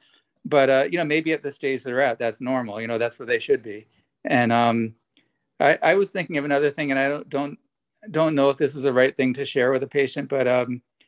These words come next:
uh, a patient was, um, or, or a family member was complaining about that.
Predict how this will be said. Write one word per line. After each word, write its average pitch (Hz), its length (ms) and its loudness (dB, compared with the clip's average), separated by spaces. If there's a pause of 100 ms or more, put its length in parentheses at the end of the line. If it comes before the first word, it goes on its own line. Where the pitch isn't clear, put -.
(560)
uh, 127 300 0 (420)
a 147 80 0
patient 175 360 2
was, 147 340 4
um, 120 460 0 (760)
or, 147 160 2
or 156 80 6
a 135 60 4
family 170 280 2
member 143 240 -2
was 127 120 -2
complaining 135 440 -4
about 110 260 -2
that. 110 240 -2